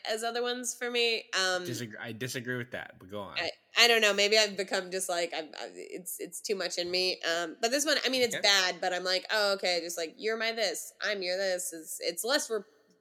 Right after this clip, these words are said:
Speaker 1: less repetitive. The one I need to pull out, "You're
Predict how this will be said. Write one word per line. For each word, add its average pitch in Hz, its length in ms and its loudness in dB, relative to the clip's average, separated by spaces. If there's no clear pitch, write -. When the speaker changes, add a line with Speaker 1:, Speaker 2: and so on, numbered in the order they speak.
Speaker 1:
less 202 460 0
repetitive. 240 420 0
The 262 60 8
one 330 220 8
I 415 60 10
need 262 200 2
to 208 140 4
pull 190 120 2
out, 170 140 2
"You're 339 160 8